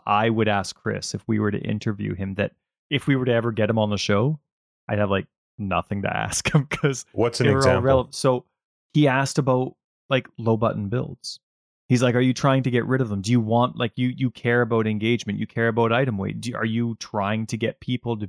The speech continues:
Speaker 1: be interactive with your game? Are you trying to get rid of one button builds or no button builds?"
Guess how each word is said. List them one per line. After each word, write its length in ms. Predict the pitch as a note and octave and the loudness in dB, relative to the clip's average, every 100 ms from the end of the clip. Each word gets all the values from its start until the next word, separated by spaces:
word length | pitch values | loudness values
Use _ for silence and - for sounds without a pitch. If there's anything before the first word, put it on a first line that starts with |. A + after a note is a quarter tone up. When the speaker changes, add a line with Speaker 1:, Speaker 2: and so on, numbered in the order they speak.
| - | -4
Speaker 1:
be 420 | A#2 A#2+ A2 G#2 - _ _ _ - | -2 0 -2 -6 -10 _ _ _ -4
interactive 720 | B2 A2 G#2+ G2+ G#2+ A2 A#2 | -2 -2 -2 0 0 0 -2
with 200 | G#2 G#2 | -2 -4
your 100 | G#2+ | -4
game? 180 | G2+ A#2 | -2 -2
Are 40 | F#2+ | -2
you 60 | |
trying 240 | F#2 A2 G#2 | -4 -4 -4
to 120 | G2+ | -4
get 120 | - | -4
rid 140 | A#2 A2+ | 0 0
of 100 | F#2+ | 0
one 240 | G2+ G2 | -2 0
button 300 | F#2+ G#2 G2 | 0 -2 -4
builds 420 | G2 A#2+ - - A2 | -4 -4 -6 -10 -10
or 80 | |
no 160 | G2 G2+ | -6 -6
button 300 | F#2+ G2 G2 | -6 -8 -6
builds?" 500 | A2+ A2 - - | -6 -6 -8 -18